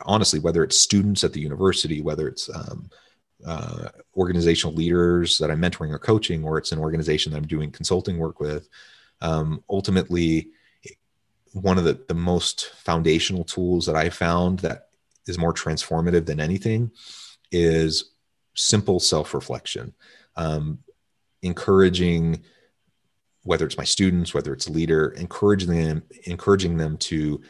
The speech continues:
take time to pause and to think about what they're learning, what they're doing, um, what the, like, key takeaways, what the ahas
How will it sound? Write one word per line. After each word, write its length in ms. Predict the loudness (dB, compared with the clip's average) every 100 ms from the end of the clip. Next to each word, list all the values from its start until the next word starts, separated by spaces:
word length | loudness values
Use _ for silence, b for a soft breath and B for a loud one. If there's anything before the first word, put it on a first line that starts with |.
| b b b _ _ _
take 220 | -2 2 2
time 260 | 4 2
to 80 | 0
pause 680 | -2 2 4 4 4 2 -2
and 100 | -4
to 60 | -4
think 260 | -2 -2
about 540 | -2 -2 -2 -4 -6 _ b b b -4
what 240 | -4 2
they're 200 | 2 2 0 2
learning, 520 | 4 4 4 2 0 -6 -6
what 240 | -6 -2
they're 240 | 2 4
doing, 600 | 2 2 2 4 2 -2 -8 b b b -10
um, 500 | -6 -6 -6 -10 -12 _ _ _ _ _ _ _ _ _ -4
what 180 | 0
the, 100 | 2
like, 240 | 2 0 -2
key 220 | -4 -2
takeaways, 480 | 0 0 2 0 0
what 140 | -2
the 60 | 0
ahas 560 | -2 0 -2 -2 -4